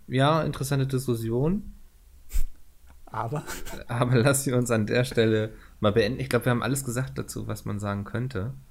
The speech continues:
Speaker 2: Mhm.
Speaker 1: So, also ich glaube, wir, wir werden uns nicht inhaltlich weiter bewegen.
Speaker 2: Okay.
Speaker 1: Ähm, inhaltlich haben wir aber diese Woche auch einige Kommentare bekommen,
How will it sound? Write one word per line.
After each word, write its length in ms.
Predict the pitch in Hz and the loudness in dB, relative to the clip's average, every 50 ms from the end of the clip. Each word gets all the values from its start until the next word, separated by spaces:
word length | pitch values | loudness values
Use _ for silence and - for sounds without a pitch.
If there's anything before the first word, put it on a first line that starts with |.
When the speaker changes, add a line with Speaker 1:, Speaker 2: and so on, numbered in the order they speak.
| - - - | -14 -8 -6
Speaker 2:
Mhm. 320 | 143 123 131 156 175 185 - - - - - - - - | -4 -2 -2 0 -2 -2 -4 -8 -16 -18 -20 -20 -20 -16
Speaker 1:
So, 240 | - - 107 104 104 | -10 -6 -4 -4 -4
also 200 | 104 101 104 104 | -4 -4 -4 -6
ich 100 | 107 - | -6 -4
glaube, 320 | 110 107 110 113 110 110 | -2 -2 -2 -2 -2 -4
wir, 300 | 110 104 101 101 104 101 | -4 -4 -4 -4 -4 -6
wir 260 | 104 101 104 107 104 | -6 -6 -6 -6 -6
werden 260 | 104 104 107 120 127 120 | -4 -4 -2 -2 -2 -4
uns 200 | 113 110 - - | -6 -6 -6 -6
nicht 300 | 113 117 - - - - | -6 -6 -6 -8 -14 -12
inhaltlich 640 | - 123 127 131 131 120 117 117 117 110 107 - | -6 -2 0 2 2 2 0 -2 -4 -6 -6 -4
weiter 280 | 104 101 104 - 113 104 | -4 -4 -4 -2 -4 -4
bewegen. 640 | 107 98 - - 98 92 92 92 95 117 135 135 - - - - - - - - - - | -4 -4 -6 -6 -6 -6 -4 -4 -6 -6 -6 -8 -12 -16 -18 -20 -20 -20 -18 -12 -10 -10
Speaker 2:
Okay. 220 | 123 - - 113 110 | -8 -6 -6 -4 -4
Speaker 1:
Ähm, 420 | 107 104 104 104 101 101 101 - - | -2 -2 -2 -2 -2 -4 -4 -6 -8
inhaltlich 600 | - - 139 160 175 170 160 143 135 127 123 123 123 | -6 -2 0 0 2 2 2 0 0 0 -2 -2 -2
haben 140 | 117 117 113 | -2 -2 -2
wir 60 | 113 | -2
aber 140 | 110 107 107 | -2 -2 -2
diese 240 | 107 107 107 104 101 | -2 -4 -4 -4 -4
Woche 180 | 107 104 107 | -4 -4 -4
auch 140 | 104 104 110 | -6 -6 -6
einige 300 | - - 101 104 101 101 101 | -4 -4 -2 -2 -4 -6 -8
Kommentare 680 | - - 98 95 95 - - - 107 127 147 - 98 | -10 -8 -8 -8 -8 -8 -8 -6 -4 -4 -4 -4 -6
bekommen, 600 | 95 - 95 - - - 95 95 110 131 185 - | -6 -8 -10 -10 -10 -8 -6 -6 -6 -6 -8 -10